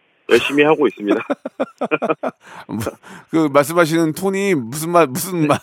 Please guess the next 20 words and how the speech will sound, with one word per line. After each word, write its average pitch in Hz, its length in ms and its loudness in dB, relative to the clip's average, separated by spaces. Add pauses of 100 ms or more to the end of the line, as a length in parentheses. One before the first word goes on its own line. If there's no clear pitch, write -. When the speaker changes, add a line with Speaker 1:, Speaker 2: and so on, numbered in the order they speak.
(320)
Speaker 2:
마음인지 147 640 4
저도 143 220 2
알겠어요. 113 960 -2
예. 85 260 -10 (840)
근데 170 220 6 (260)
Speaker 1:
네. 151 60 0
Speaker 2:
그 156 280 -2 (360)
지금이 254 540 -2 (100)
어때요? 156 380 4
지금이 226 320 -2 (180)
완전 175 300 4
성수기입니까? 214 840 -2 (1300)
Speaker 1:
제일 208 440 6 (100)
바쁜 160 920 2
거는 135 520 2
유월 156 280 4
달이 107 460 2
제일 95 380 -2
바쁘고요. 92 560 -2
Speaker 2:
오. 101 960 0